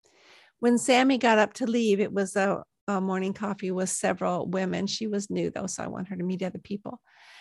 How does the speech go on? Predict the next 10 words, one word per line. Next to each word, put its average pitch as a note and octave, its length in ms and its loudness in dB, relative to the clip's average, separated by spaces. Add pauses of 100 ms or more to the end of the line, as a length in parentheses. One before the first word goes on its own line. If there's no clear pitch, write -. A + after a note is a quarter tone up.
(120)
She - 180 2
stopped B3+ 580 4
by A3+ 180 6
the G#3+ 100 2
small A3 340 2
building G3+ 420 2
site, - 440 0
and G#3+ 140 2
she A3 180 -2
said, G3 340 0